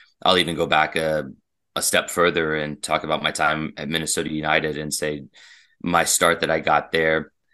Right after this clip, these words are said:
uh, was something that I went from playing straight into this. And I was so fortunate to have the likes of Cal Williams, uh, another broadcaster who was named in the release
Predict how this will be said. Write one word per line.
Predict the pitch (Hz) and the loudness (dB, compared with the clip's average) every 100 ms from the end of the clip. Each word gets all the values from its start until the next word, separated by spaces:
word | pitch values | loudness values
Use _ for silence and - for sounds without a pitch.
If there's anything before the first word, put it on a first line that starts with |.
| _ - | _ -12
uh, | 76 - | -12 -12
was | 69 82 78 | -8 -4 0
something | - 87 - 82 76 | 0 0 -2 -4 -2
that | 78 76 76 - - - _ - | 0 2 0 -4 -16 -20 _ 0
I | |
went | 90 98 | 0 0
from | 90 | -2
playing | - - 98 104 101 98 | -4 0 4 4 2 -2
straight | - 104 85 | 2 2 4
into | 90 - | 0 -2
this. | 80 82 - - | -2 -2 -4 -2
And | 87 82 80 80 78 - _ _ _ _ | 0 2 2 0 -4 -10 _ _ _ _
I | - | -2
was | 82 - | 0 0
so | 87 | 0
fortunate | 85 82 76 | 0 -2 -4
to | |
have | 76 | -4
the | 76 | 0
likes | 78 - | 0 -2
of | 73 - - | -6 -10 -2
Cal | 78 76 76 | 0 0 -2
Williams, | 78 80 80 78 - - - | -2 -2 -2 -4 -6 -8 -20
uh, | 78 | -18
another | 73 76 76 71 - - | -10 -8 -8 -12 -18 -4
broadcaster | 71 71 76 - 78 | -4 -2 -2 -2 -6
who | 80 78 71 | -6 -6 -6
was | 73 78 | -10 -8
named | 80 78 76 76 | -4 -4 -6 -8
in | 78 | -8
the | |
release | 76 78 76 - | -6 -4 -2 -2